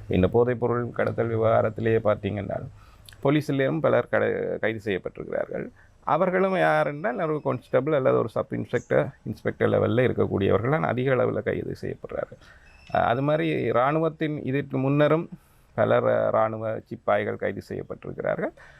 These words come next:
அப்படி கைது செய்யப்பட்டவர்கள் எல்லாரும் சிப்பாய்களாக ஒரு படையினராக இருக்கக்கூடிய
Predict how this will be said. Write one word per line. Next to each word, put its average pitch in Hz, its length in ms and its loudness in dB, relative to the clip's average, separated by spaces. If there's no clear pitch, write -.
அப்படி 156 280 -2
கைது 143 300 0
செய்யப்பட்டவர்கள் 143 640 0
எல்லாரும் 160 460 2
சிப்பாய்களாக 98 760 0
ஒரு - 160 -6
படையினராக 143 680 0
இருக்கக்கூடிய 120 680 -6